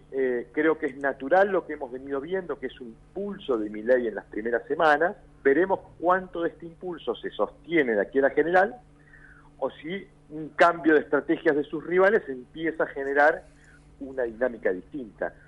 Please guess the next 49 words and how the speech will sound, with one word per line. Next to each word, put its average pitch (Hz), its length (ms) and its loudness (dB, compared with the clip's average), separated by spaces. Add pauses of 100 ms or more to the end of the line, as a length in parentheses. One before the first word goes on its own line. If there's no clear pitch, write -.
(180)
Yo - 140 -2
creo 208 160 6
que 196 60 -2
es 190 120 -2
una 175 120 -4
elección 131 460 -4 (440)
que 139 80 -6
todavía 147 640 0
sigue 190 180 -6
abierta, 143 640 0
a 107 60 -12
pesar 123 400 -2
de 117 300 -4 (140)
esta 110 300 -6
ventaja 110 560 -2
que 101 120 -14
sacó 113 260 -6
Milei 113 340 -4
en 113 80 -6
la 131 100 -2
paso, 147 460 -2 (480)
eh, 110 180 -2
y - 100 -8
que 160 280 0 (140)
me 147 160 0
parece 180 540 2
que - 140 -10
va 151 100 2
a 160 120 -6
tener 156 240 -4
todavía 170 800 0 (220)
algunas 151 520 -6
modificaciones 139 840 -6
de 117 80 0
aquí 135 200 -6
a 135 40 -2
la 127 100 -2
general 127 420 -2
por, 110 220 -8 (140)
por 104 100 -6
lo 101 120 -4
que 107 80 -10
pueda 156 280 4
ocurrir 123 340 -6
en 127 60 -12
estas 113 240 -14
semanas 113 240 -8
que - 100 -18
quedan. 87 240 -8